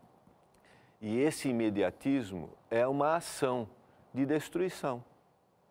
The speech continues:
Mas não significa que eu não devo ter objetivos, planos, como a gente trabalhou aqui. Eu tenho que ter planejamento, eu tenho que ter objetivo,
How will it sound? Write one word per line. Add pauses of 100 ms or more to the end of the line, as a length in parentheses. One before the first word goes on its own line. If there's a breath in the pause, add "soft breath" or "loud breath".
(320)
Mas
não
significa
que
eu
não
devo
ter
objetivos,
planos,
como
a
gente (280 soft breath)
trabalhou
aqui. (560 soft breath)
Eu
tenho
que
ter
planejamento,
eu
tenho
que
ter
objetivo,